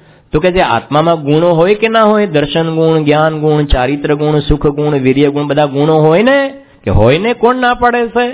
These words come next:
છે ને. તો હવે શું કહે છે જુઓ, લિંગ એટલે કે ગુણ એવું જે ગ્રહણ,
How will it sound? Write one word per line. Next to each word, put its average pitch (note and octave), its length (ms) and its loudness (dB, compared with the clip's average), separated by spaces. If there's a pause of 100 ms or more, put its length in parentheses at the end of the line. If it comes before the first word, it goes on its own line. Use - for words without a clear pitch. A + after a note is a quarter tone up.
(180)
છે C3+ 240 0
ને. A3 160 2 (580)
તો C3 60 2
હવે F3+ 140 2
શું A#3 180 -2
કહે G#3 140 -2
છે F3+ 120 -2
જુઓ, F3+ 220 2 (1300)
લિંગ C#3 460 2 (160)
એટલે D3+ 420 0
કે C3 280 -2 (880)
ગુણ C3+ 540 2 (560)
એવું C#3 480 2
જે C3+ 200 0 (200)
ગ્રહણ, A#2+ 800 2